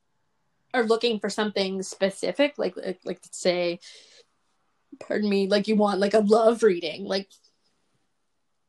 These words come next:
and I'm not saying love reading like it's some sort of bad thing. People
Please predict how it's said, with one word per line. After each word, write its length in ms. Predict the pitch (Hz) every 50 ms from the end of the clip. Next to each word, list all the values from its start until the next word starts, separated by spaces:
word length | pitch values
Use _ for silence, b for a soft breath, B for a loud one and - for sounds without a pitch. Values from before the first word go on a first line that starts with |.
| _ _ -
and 100 | 247 240
I'm 100 | 233 226
not 260 | 220 214 208 - 208
saying 380 | - - 214 208 208 208 202 202
love 320 | 214 214 202 202 185 170
reading 320 | 226 196 202 196 196 190 196
like 200 | 190 180 185 -
it's 180 | 202 185 190 - -
some 240 | - - 180 190 185
sort 200 | - 190 185 185
of 80 | 196
bad 240 | 190 180 175 180 -
thing. 220 | 185 180 185 185
People 440 | - - 196 196 - 190 180 180 170